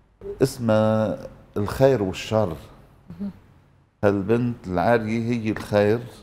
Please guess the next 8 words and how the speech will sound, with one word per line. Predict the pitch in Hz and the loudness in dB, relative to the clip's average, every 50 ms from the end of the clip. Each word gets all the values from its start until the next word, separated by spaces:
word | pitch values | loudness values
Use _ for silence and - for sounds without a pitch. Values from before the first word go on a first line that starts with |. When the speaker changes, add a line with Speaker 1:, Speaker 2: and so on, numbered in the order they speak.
| - - - _ _ _ _ _ _ _ _ _ _ _ - | -20 -20 -20 _ _ _ _ _ _ _ _ _ _ _ -2
Speaker 1:
وهالوجوه | 95 92 98 104 120 123 123 123 120 113 107 98 95 113 147 151 131 | 0 0 2 4 4 2 2 0 -2 -4 -4 -4 -2 2 2 2 4
اللي | 117 110 104 98 98 | 2 0 0 -2 -2
فوق | 95 - 117 95 | 0 2 2 2
منها | 98 110 117 117 110 104 98 95 | 2 2 0 0 2 0 0 0
و-، | 92 101 101 92 90 90 87 - - - - - | -2 -4 -6 -8 -10 -12 -12 -12 -14 -14 -10 -8
Speaker 2:
هن | 226 214 208 | -6 -4 -4
الشر. | 202 - 85 82 185 196 | -4 -6 -6 -2 0 2
Speaker 1:
وهالحبوب | 214 214 208 - 104 107 113 117 113 113 | 2 2 0 -2 -2 0 2 2 2 0